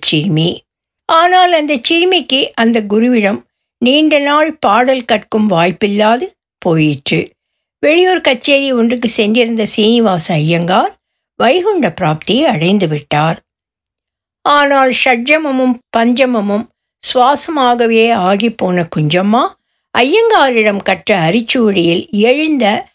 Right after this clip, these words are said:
அசைக்க முடியாத அஸ்திவாரத்தில் ஒரு பெரிய மாளிகையை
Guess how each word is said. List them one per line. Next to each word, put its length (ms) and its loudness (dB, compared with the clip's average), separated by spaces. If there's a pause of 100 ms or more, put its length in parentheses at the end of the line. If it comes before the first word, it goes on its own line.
(180)
அசைக்க 500 -2
முடியாத 580 0
அஸ்திவாரத்தில் 920 -2 (380)
ஒரு 240 -4
பெரிய 420 2
மாளிகையை 840 0